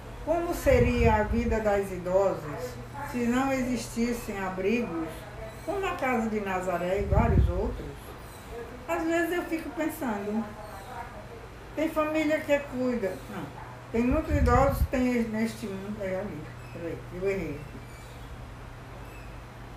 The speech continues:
Tem, neste mundo tem muito idoso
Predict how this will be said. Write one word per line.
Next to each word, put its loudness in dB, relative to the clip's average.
Tem, 8
neste 2
mundo 4
tem 2
muito 2
idoso 2